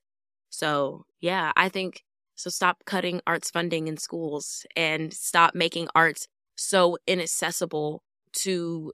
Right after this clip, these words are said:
the youth. I think that that's so important. Like, when I grew up, you know, I went to the Tupac Center when I was younger.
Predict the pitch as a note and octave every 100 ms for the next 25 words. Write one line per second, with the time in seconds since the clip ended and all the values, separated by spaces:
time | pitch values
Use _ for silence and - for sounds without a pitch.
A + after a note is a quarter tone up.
0 | - E3 D#3+ E3+ E3+ C#3 - E3 E3 F3+
1 | E3+ E3+ D#3+ - - E3 E3 D#3 E3+ -
2 | D3 D#3 - F3+ F3+ G#3+ A#3+ G#3+ G#3 -
3 | _ _ - A#3+ G3 F#3 A3+ A3+ G#3 E3+
4 | C#4 B3+ F#3+ - F3 D3 D3+ E3 E3+ D#3+
5 | D#3 D3+ D3 C3+ C3+